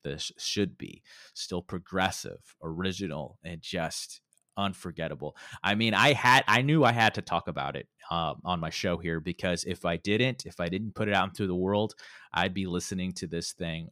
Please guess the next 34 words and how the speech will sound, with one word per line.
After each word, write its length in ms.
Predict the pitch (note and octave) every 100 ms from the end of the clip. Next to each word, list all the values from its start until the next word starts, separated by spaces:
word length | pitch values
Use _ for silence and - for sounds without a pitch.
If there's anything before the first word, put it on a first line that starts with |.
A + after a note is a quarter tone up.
| -
for 760 | - - D#2+ D#2 D#2 D2+ C#2+ -
another 360 | G2+ G#2 B2
<laughs> 0 |
set 360 | B2 - - C3+
of 160 | A#2+
weeks, 640 | A2 C#3 D3 - - - -
months 480 | A2 A2 B2 C3 -
even. 340 | B2 B2 C3 A#2
I 140 | A2+
do 220 | B2+ C#3+
that. 260 | A#2+ F#2+ F#2+
I'm 160 | G#2
the 80 | G#2+
kind 300 | G2 G#2+ G2
of 120 | F#2+
listener 460 | F#2+ F#2 G#2 F#2 F2+
that, 360 | F2 E2+ E2+ - -
eh, 260 | F#2+ G#2+
when 260 | F2+ F#2+ G#2
I 180 | G#2 A2
get 300 | G#2+ G#2 F#2+ _ F2
on 440 | F#2 F#2+ G#2 G#2+ -
a, 540 | F2+ E2+ F2+ F#2+ F#2 - - - - _ _ _ _
oh 240 | - - - D2+
man, 300 | F2+ F#2+ -
when 160 | D2 E2+ -
I 320 | E2 F#2 G2+ -
get 320 | F2+ F2 - - - _
really 360 | F#2 G2 G2+ F#2+
into 200 | F#2+ G2
an 80 | E2
album, 440 | E2 F#2 G#2 G2+
almost 340 | F2+ F#2 F2+ D#2+
obsessed, 640 | - F2+ F2+ A2 -